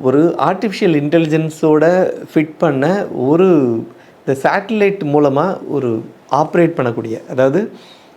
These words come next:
ந-, ஒரு யூ ஏ வி மாதிரியான அன்மேன்டு ஏரியல் வெஹிக்கிள்னு சொல்லக்கூடிய ஒரு சில, ஒரு வெஹிக்கிளை இவங்க சேட்டலைட் மூலமாவோ, இல்ல வேற சில, அ, ரிமோட் கண்ட்ரோல்டு, ரிமோட்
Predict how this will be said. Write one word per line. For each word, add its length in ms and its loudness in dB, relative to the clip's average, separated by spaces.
ந-, 300 -2
ஒரு 440 -2
யூ 200 4
ஏ 80 6
வி 200 2
மாதிரியான 600 2
அன்மேன்டு 360 0
ஏரியல் 340 2
வெஹிக்கிள்னு 380 0
சொல்லக்கூடிய 480 -4
ஒரு 140 -4
சில, 260 0
ஒரு 340 -4
வெஹிக்கிளை 500 0
இவங்க 440 0
சேட்டலைட் 400 0
மூலமாவோ, 560 0
இல்ல 240 0
வேற 360 2
சில, 440 0
அ, 40 -8
ரிமோட் 320 0
கண்ட்ரோல்டு, 480 0
ரிமோட் 300 0